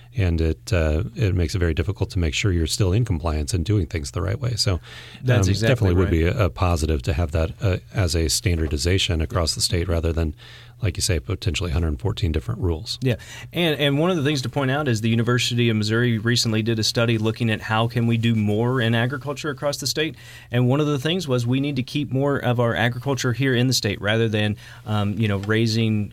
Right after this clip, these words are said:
Speaker 2: uh, livestock to a certain age and shipping them to another state. And
Speaker 1: Mm-hmm.
Speaker 2: so one of the things they said that's keeping us from having more of our value-added agriculture stay here in the state of Missouri is county health ordinances, 'cause
Speaker 1: Mm-hmm.
Speaker 2: they're blocking some of that development happening right here in the state of Missouri.
Speaker 1: Right. And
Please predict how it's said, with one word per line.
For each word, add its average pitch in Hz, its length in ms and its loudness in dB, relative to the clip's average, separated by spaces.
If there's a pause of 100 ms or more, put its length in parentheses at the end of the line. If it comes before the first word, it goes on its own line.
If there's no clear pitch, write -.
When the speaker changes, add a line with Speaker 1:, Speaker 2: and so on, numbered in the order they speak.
Speaker 2:
uh, 101 160 0
livestock 110 440 0
to 113 80 0
a 107 40 0
certain 113 240 0
age 117 200 0
and 107 80 -4
shipping 120 260 -2
them 113 120 2
to 120 120 -2
another 107 320 -2
state. 117 380 -2
And 104 180 2
Speaker 1:
Mm-hmm. 76 80 2
Speaker 2:
so 107 220 0 (280)
one 123 180 2
of 131 40 2
the 135 100 0
things 147 220 0
they 139 140 0
said 135 220 -2
that's 123 180 0
keeping 175 640 -2
us 113 180 2
from 113 220 -2
having 117 260 0
more 117 200 0
of 117 80 -2
our 113 120 0
value-added 104 640 0
agriculture 101 520 -4
stay 104 260 -2
here 117 180 0
in 117 80 2
the 117 60 0
state 127 240 -2
of 120 40 -2
Missouri 139 440 -4 (360)
is 127 280 0
county 120 260 0
health 120 220 0
ordinances, 92 420 -8
'cause 110 120 2
Speaker 1:
Mm-hmm. 82 80 2
Speaker 2:
they're 107 100 2
blocking 107 720 0
some 107 260 -2
of 98 80 -4
that 98 200 -2
development 92 460 -6
happening 92 320 -8
right 92 160 -8
here 95 120 -10
in 87 60 -10
the 90 60 -10
state 90 180 -10
of - 60 -12
Missouri. 82 420 -10
Speaker 1:
Right. 78 300 0
And 98 340 2